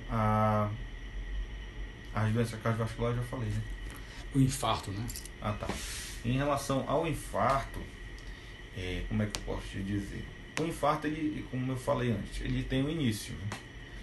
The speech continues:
Speaker 1: Então, um hábito ruim gera uma pressão alta. Sobrepeso gera pressão alta. É... obesidade e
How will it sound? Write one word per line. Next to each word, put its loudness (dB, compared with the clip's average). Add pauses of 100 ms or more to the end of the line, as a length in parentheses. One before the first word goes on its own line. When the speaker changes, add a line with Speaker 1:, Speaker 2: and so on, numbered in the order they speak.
(200)
Speaker 1:
Então, -2 (100)
um 6
hábito 6
ruim 2 (580)
gera 6
uma 4
pressão 0
alta. 0 (240)
Sobrepeso 2
gera 4
pressão 2
alta. 0 (1040)
É... 4 (180)
obesidade 4 (160)
e 4